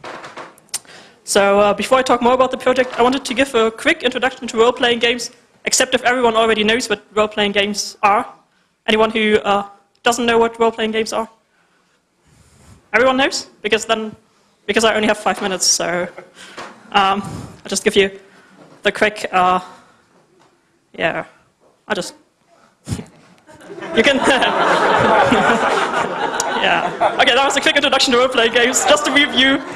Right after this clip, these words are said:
so we all, <laughs> so we all, uh, on the same page. Okay, so, uh, we took a second semester course, uh, that our students have to do, and, uh, that course consists of three parts.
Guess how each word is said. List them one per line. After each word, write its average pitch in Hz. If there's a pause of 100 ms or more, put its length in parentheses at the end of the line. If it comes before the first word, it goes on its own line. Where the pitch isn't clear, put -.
(180)
so 240
we 240
all, 233 (160)
<laughs> 269
so 233
we 220
all, 226 (640)
uh, 208
on 226
the 226
same 226
page. - (300)
Okay, 247 (380)
so, 220
uh, 208
we 226
took 320
a 330
second -
semester 294
course, 330
uh, 226
that 220
our 214
students 233
have 233
to -
do, 247 (840)
and, 220
uh, 214 (1400)
that 220
course 262
consists 247
of 220
three 240
parts. 208